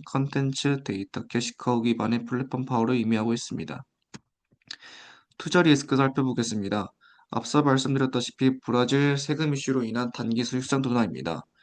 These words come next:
일회성 비용 반영으로 물론 이피에스가 하락하긴 하였지만, 회사는 해당 비용을 일회성 요인으로 판단하여 향후 실적 영향은 제한적일 것이라고 전망하고 있습니다.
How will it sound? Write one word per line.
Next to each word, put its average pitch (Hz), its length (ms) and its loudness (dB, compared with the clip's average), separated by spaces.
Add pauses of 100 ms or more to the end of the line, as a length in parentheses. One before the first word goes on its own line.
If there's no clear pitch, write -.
(880)
일회성 180 480 2
비용 170 240 4
반영으로 143 500 6
물론 120 280 4
이피에스가 123 580 2
하락하긴 127 420 2
하였지만, 113 540 -2 (500)
회사는 135 420 4
해당 147 280 4
비용을 123 320 2
일회성 131 420 0
요인으로 113 380 2
판단하여 120 560 0
향후 135 240 2
실적 143 400 -2
영향은 110 400 0
제한적일 117 560 2
것이라고 113 460 -4
전망하고 117 520 4
있습니다. - 520 -6